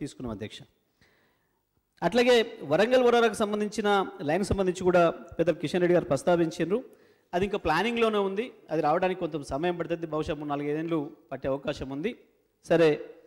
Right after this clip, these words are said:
అదృష్టం, సంతోషం, కారిడార్ కనుక మనకు వస్తే తప్పకుండా అవతల వైపు ఉత్తర భారతంలో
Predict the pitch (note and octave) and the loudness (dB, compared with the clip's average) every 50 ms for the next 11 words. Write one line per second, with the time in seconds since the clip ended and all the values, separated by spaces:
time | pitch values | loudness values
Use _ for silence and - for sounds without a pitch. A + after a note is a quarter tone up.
0 | - _ _ _ _ _ _ - G#2 A#2+ D#3+ G3 - - G#3+ G3+ G3+ - - - | -20 _ _ _ _ _ _ -18 -4 0 0 2 4 4 2 2 0 -4 -12 -20
1 | - - _ _ _ - D3+ D#3 F3+ E3+ A3 G3+ E3+ G#3 G3 G3 G3+ - - - | -20 -20 _ _ _ -6 -6 -4 0 2 2 2 2 0 -2 -2 -6 -10 -18 -20
2 | _ _ _ _ _ _ - D3+ D#3+ F#3 F#3+ G3+ G3 F#3+ F#3+ F#3 F3+ F3+ F3 G3 | _ _ _ _ _ _ -2 0 2 2 2 2 2 2 2 -2 -2 -4 -4 -4
3 | F3+ F3+ F3 F3 F3 D#3+ - - G3+ G3+ G3+ - - - _ _ _ _ _ - | -4 -4 -4 -4 -6 -6 -6 -4 -6 -6 -6 -8 -12 -20 _ _ _ _ _ -4
4 | E3 D#3 - G3 F3+ G3 G3 G3 F#3+ F3+ E3 E3 - - - - - - _ _ | -4 -2 -2 -2 -2 0 2 2 4 2 2 0 -2 -8 -18 -20 -20 -20 _ _
5 | _ _ - D3+ E3+ F3 F3+ F#3 F#3+ F#3 F3+ F3 E3 - F3+ F3+ F3 F3 E3+ E3+ | _ _ -2 0 0 2 2 2 2 2 0 -2 0 0 0 2 2 2 2 0
6 | F3 F3 F3+ F3 F3+ F3 | 0 0 2 4 4 4